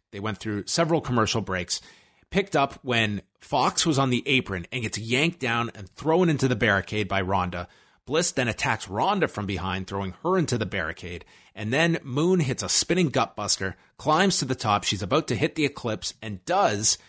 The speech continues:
And then Alicia was supposed to break this up, but barely touched her. And the D Q is called. She attacks Ember with a big boot, and then Rousey throws Fox around more times, sending her to the floor, and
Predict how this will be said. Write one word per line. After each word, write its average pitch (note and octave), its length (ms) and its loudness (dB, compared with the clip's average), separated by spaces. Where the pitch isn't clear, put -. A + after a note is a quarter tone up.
And B2 180 -2
then B2+ 300 4
Alicia A2+ 640 2
was B2 260 4
supposed F3 400 2
to F#3+ 60 4
break C#3 320 2
this A#2 200 0
up, G2+ 240 2
but A2 200 -6
barely F3 540 -2
touched - 440 -2
her. D#2+ 180 -8
And B2+ 160 0
the A#2+ 60 2
D E3 220 2
Q D#3 220 2
is C3 120 4
called. G#2 420 2
She D#3+ 220 0
attacks D3+ 420 0
Ember B2 300 2
with A2 140 2
a G2+ 60 0
big A#2+ 280 0
boot, A2 300 0
and A#2 120 -2
then A2 180 2
Rousey A#2+ 500 4
throws C3 320 0
Fox A#2 340 0
around G#2+ 340 4
more D3 240 2
times, G#2 560 0
sending D#3+ 380 2
her C3+ 100 4
to C3+ 120 2
the A#2 100 2
floor, G#2+ 580 2
and G2+ 380 -2